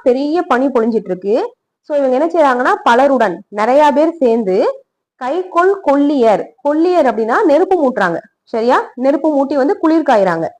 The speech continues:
So, நெருப்பு மூட்டி குளிர் காய்ந்த போதிலும் கவிழ் புடையும் நடுங்க அப்படின்னா, கவிழ்னா கன்னம், அதாவது பல்லெல்லாம் வந்து அடிச்சுக்குதாமா குளிர்ல. அவங்க என்னதான் நெருப்பு மூட்டி குளிர் காய்ஞ்சாலும் குளிர் தாங்க முடியாம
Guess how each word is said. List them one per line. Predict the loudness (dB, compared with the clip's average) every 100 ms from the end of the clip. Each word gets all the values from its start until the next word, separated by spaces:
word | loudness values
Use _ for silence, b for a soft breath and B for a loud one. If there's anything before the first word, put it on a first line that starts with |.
| _ _ _
So, | -8
நெருப்பு | -4 -2 -2 -2
மூட்டி | -2 -2 -2
குளிர் | -2 -2 0
காய்ந்த | 0 0 0 -2
போதிலும் | 0 0 2 0 -2 -4 -6 -8 _ _ _ _
கவிழ் | -6 -4 -4 -2
புடையும் | 2 2 2 0 0
நடுங்க | 0 -2 -2 0 2 2 0 -8 -10
அப்படின்னா, | -6 -4 -2 -2 -2 0
கவிழ்னா | 2 2 2 0
கன்னம், | 0 -2 0 0 -2 -10 _ _
அதாவது | -8 -4 -4 0 2
பல்லெல்லாம் | 2 2 2 2 2
வந்து |
அடிச்சுக்குதாமா | 2 2 0 0 0 0 0
குளிர்ல. | 0 0 2 -2 -4 _ _
அவங்க | -8 -4
என்னதான் | -2 0 2 4
நெருப்பு | 2 2 0
மூட்டி | 0 -2 -2
குளிர் | -2 0
காய்ஞ்சாலும் | 0 2 0 0 0 -2 -4 _ _ _
குளிர் | -10 -6 -4
தாங்க | -2 0 0
முடியாம | 0 0 -2 -2 -2